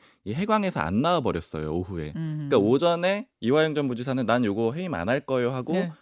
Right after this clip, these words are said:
Speaker 1: "그대로 변호사 쓰겠습니다."라고 했는데
Speaker 2: 네.
Speaker 1: 근데 이제 안 나왔거든요. 안 나오니까 그냥 재판을 못 하게 된 건데
Speaker 2: 음.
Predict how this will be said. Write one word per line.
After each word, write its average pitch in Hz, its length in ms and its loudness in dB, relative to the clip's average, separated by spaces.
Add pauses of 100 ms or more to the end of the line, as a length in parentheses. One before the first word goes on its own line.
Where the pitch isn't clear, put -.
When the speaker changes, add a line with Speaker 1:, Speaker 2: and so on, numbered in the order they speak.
Speaker 1:
"그대로 147 320 0
변호사 123 300 0
쓰겠습니다."라고 143 800 -2
했는데 139 380 -2
Speaker 2:
네. 165 180 -4 (320)
Speaker 1:
근데 147 220 0
이제 135 360 4
안 101 200 2
나왔거든요. 92 500 0
안 95 160 0
나오니까 143 440 2
그냥 107 200 -2
재판을 117 320 -4
못 85 200 -6
하게 139 140 -2
된 95 160 -2
건데 95 400 -2
Speaker 2:
음. 156 240 -8